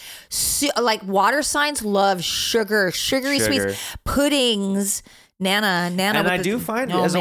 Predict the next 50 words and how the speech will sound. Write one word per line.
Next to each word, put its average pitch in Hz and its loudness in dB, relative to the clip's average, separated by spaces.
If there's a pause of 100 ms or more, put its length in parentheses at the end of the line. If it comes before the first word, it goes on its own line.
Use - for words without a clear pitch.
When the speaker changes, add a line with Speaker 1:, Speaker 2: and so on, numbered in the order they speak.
Speaker 2:
water 175 2
Speaker 1:
man. 214 -2
Speaker 2:
sign, 165 -2
you 151 0
may 151 -2
be 156 0
attracted 147 -2
to 135 -2
some 127 -2
of 113 -4
those, 113 0
uh, 107 -2
more 113 -4
negative 110 -4
pitta 156 -4
dominant 101 -4
things 101 -6
too. 139 -4
Speaker 1:
Oh, 160 -2
I 165 0
know. 165 -2
Speaker 2:
Because 143 -2
the 131 -2
pitta 175 -4
can 143 -6
sometimes 127 -4
make 113 -4
the 113 -2
water 110 0
feel, 107 0
uh, 104 -2
really 107 -2
good. 110 -2
As 110 -4
we 127 -4
kind 139 -8
of - -10
pointed 123 -4
out 123 0
with 120 -6
the 107 -8
alcohol 117 -2
thing, 107 -6
water 120 0
signs 117 -4
can 107 -8
be 104 -2
attracted 101 -6
to 104 -8
distractions 104 -6